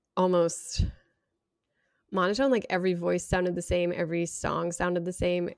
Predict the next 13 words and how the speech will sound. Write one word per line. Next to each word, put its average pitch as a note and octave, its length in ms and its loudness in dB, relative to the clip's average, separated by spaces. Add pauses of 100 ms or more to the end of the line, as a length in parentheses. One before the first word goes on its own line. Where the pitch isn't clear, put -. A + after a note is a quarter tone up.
(180)
all F3+ 180 0
the E3+ 200 -2
energy F3 340 -2
was F#3+ 180 -4
the G3 120 -4
same. G#3 380 -2 (580)
And G#3 120 2
a G3+ 60 4
lot F#3 220 4
of F#3+ 80 0
it G#3 160 0
felt F#3 180 0
like, F3+ 320 0